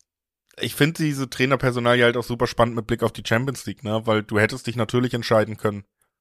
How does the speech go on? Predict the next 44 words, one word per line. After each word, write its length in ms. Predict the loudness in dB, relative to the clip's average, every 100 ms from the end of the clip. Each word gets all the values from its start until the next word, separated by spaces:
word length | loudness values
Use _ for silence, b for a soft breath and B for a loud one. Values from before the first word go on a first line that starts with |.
| -4
Wir 120 | 4
glauben 320 | 8 8 8
noch, 160 | 6 6
dass 160 | 2
wir 60 | 0
eine 100 | 0
gute 180 | -2 0
Mannschaft 400 | 2 2 0 4
haben, 180 | 4 4
vielleicht 240 | 0 0
kriegen 160 | -2 -2
wir 40 |
einen 80 | -2
frischen 300 | -2 -2 -2
Impuls 420 | 0 0 2 6
rein. 240 | 6 4 -2 b b b b
Dann 140 | 0
können 180 | 4 6
wir 80 | 6
sicherlich 440 | 6 8 6 6
auch 100 | 6
noch 120 | 4
ein 100 | 2
eins 220 | 0 0
null 120 | 0 2
gegen 180 | 2
Lazio 460 | 6 6 6 2 0
drehen 240 | 0 -2
im 100 | -2
Rückspiel 380 | -4 -6 -2 0
bei 140 | 2 4
uns 340 | 2 0 -6 b b b
und 140 | b -2
vielleicht 360 | 6 6 8
doch 160 | 4 4
noch 120 | 2
um 160 | 2 0
einen 100 | 6
ganz, 240 | 6 6
ganz 220 | 2 0
großen 280 | 2 0 0
Titel 260 | -4 0 2
irgendwie 340 | 2 2 0
mitspielen. 600 | 2 2 0 0 -2 -2